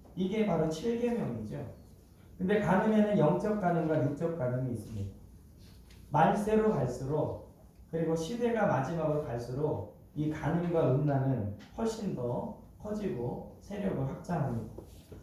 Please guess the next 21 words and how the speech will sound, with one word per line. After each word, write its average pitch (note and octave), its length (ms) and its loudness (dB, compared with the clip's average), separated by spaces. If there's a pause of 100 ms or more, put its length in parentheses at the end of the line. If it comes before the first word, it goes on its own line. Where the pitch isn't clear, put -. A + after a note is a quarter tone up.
(380)
그리고 G#3 260 8
네 D#3 200 8
번째가 F#3 540 4
바로 D3 240 2
도둑질인데 C3+ 1040 -2 (300)
이것은 F3 420 0
바로 C#3+ 240 4
팔 A3 320 0
계명을 F3+ 560 2
범하는 B2+ 400 0
죄입니다. A2+ 460 -2 (1400)
사기, G#3+ 640 4
부정, E3 580 0 (160)
약탈, C#3 760 2 (480)
해로운 A#3 520 6
약속 - 600 -6 (100)
이런 F3+ 280 -2
것들이 D3 480 -4
바로, - 560 -8 (340)
어, A2 260 -2
도둑질입니다. D3 800 2